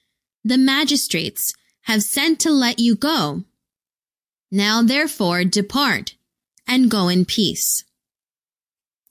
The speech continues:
But Paul said to them, "They have beaten us openly, humiliating us, uncondemned."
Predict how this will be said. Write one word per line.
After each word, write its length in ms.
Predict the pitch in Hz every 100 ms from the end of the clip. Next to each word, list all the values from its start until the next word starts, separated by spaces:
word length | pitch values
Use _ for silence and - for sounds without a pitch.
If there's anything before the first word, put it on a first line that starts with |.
| _ _ _ _
But 180 | 277 285
Paul 280 | 311 339 381
said 280 | - 330 392
to 80 | 214
them, 340 | 170 120 - _ _ _ _ _ _ _ _ _ _ _ _ _ _ _ _ _ -
"They 580 | 202 269 302 320 339 339 - _ _ _
have 500 | - 247 240 208 -
beaten 420 | 302 339 247 214
us 440 | 165 160 170 - - _ _ _
openly, 880 | 254 302 294 247 196 160 143 147 147 _ _ _ _ _ _ _ _
humiliating 720 | 247 262 339 330 226 185 165
us, 380 | 156 156 - - _ _ _ _ _ _ _
uncondemned." 1300 | 240 294 330 349 269 277 247 208 294 302 147 143 -